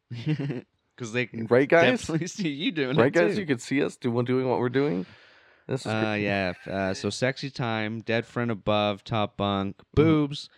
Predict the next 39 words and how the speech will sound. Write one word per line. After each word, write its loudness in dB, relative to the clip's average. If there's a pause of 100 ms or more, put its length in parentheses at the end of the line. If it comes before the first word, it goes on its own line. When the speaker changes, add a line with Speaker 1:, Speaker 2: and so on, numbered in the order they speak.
(280)
Speaker 1:
post-sex -2
pee. -4 (520)
I 4
literally 0
have -4
boobs -4
and -12 (160)
Speaker 2:
<laughs> -6
I'm -2
sure. -8 (640)
Speaker 1:
Well, -6 (220)
they're -8
great. -8
Speaker 2:
Yeah, -4 (100)
I've -4
heard 2
about 0
them. -6
Speaker 1:
Kevin -2
has -2
a -8
smoke, -4
arrow 0
through -2
throat, -2
strip -4
Monopoly, -4
woohoo. 0
Speaker 2:
Strip 2
Monopoly, 0
woohoo. 0
The -2
gang 0
gets 0
up, 0
two -4
girls, 0
one 0
guy. 0